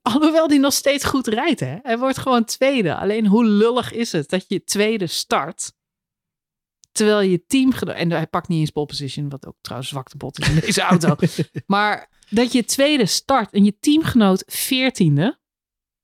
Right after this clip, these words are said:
Speaker 1: en hij wint de race voor jou op achttien seconden.
Speaker 2: Ja, daar
Speaker 1: Max
Speaker 2: gaat het niet meer
Speaker 1: Verstappen
Speaker 2: goed. Ja.
Speaker 1: had twaalf rondes nodig, twaalf rondes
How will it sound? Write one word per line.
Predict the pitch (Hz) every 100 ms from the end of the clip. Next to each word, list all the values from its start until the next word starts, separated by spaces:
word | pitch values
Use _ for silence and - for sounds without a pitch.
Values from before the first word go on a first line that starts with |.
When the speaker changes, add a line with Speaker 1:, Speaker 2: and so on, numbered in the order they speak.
| _ _ _ _ _ _ -
Speaker 1:
en | -
hij | 202 196
wint | 214 226
de | 180
race | 170 196 131 -
voor | - - 269 254
jou | 170 190 226
op | 160
achttien | - 208 - 190
seconden. | - - 208 151 131 - _ _ _ _ _ _ _ _
Speaker 2:
Ja, | 165 127
daar | 113
Speaker 1:
Max | 160 170
Speaker 2:
gaat | - 214
het | 247
niet | 123
meer | 117
Speaker 1:
Verstappen |
Speaker 2:
goed. | 101 -
Ja. | 139 104 _ _ _
Speaker 1:
had | 170 190 - - _ _ _ _
twaalf | - - 285 294 269 202 -
rondes | - 180 233 220 165
nodig, | 170 185 - _
twaalf | - 226 233 262 262 254
rondes | - 220 240 220 359 -